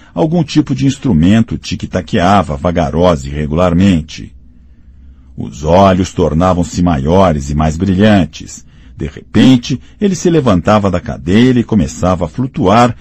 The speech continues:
efetuando um mergulho em direção aos olhos e sendo engolido por eles. Estava atado a uma cadeira cercada por mostradores sob luzes ofuscantes. Um homem de jaleco branco lia os mostradores.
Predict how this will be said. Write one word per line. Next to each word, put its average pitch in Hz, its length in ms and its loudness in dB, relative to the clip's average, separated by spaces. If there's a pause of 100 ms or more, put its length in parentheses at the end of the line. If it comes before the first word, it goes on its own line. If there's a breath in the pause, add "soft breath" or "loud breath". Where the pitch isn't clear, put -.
(220 soft breath)
efetuando 135 720 2
um - 20 2
mergulho 92 560 2
em 76 80 2
direção 78 440 -4
aos 69 280 -4
olhos 87 440 2
e 71 60 -10
sendo 82 280 -4
engolido 90 520 0
por 82 220 -4
eles. 85 580 0 (540 soft breath)
Estava 80 400 -4
atado 90 460 0
a - 20 0
uma 85 100 -2
cadeira 80 480 -2
cercada 85 600 -4
por 80 160 -8
mostradores 82 840 0
sob 69 280 -8
luzes 76 420 -4
ofuscantes. - 1040 -2 (500 soft breath)
Um 60 220 -10
homem 87 320 2
de 82 100 -2
jaleco 90 480 -2
branco 104 480 0
lia 71 320 -4
os 71 120 -12
mostradores. 80 1000 -4